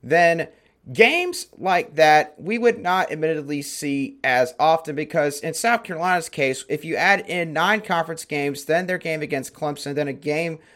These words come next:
against a team like Virginia Tech, who maybe at that point could end up being one of the best teams in their conference again, then that would be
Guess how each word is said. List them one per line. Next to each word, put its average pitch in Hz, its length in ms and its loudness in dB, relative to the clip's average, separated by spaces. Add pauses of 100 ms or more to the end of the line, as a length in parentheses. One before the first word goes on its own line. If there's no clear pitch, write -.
against 156 260 -2
a - 40 -18
team 165 180 -8
like 143 160 0
Virginia 131 280 -8
Tech, 170 340 2
who 139 280 -2 (200)
maybe 180 260 4
at - 160 -2
that 165 240 2
point 165 320 -2
could 147 140 0
end 151 180 -2
up 156 320 0 (260)
being 151 300 2
one 147 140 4
of 165 40 2
the 156 80 0
best 156 240 4
teams 165 340 -4
in 156 60 -2
their 143 140 -2
conference 156 640 0
again, 113 440 -2 (720)
then 190 520 0 (260)
that 254 480 2
would 294 300 -4
be 190 480 -4